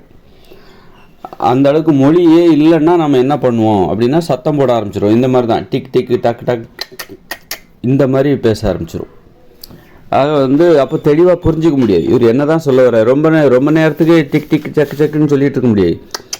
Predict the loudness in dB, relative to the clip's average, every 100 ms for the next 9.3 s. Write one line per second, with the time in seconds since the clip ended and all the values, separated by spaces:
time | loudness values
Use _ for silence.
0 | -18 _ -8 -8 -10 -8 0 0 2 0
1 | -2 -4 -4 0 0 0 0 0 0 -2
2 | -2 0 0 2 2 2 2 0 -2 0
3 | 0 -2 -4 -4 -2 -2 -6 -16 -6 -2
4 | 0 0 0 -2 -4 -20 -10 -2 0 0
5 | 0 2 2 2 2 0 0 0 0 0
6 | 0 0 0 0 0 0 0 0 2 2
7 | 2 2 0 0 0 2 2 2 0 0
8 | 0 -2 0 0 0 2 0 0 0 0
9 | 0 0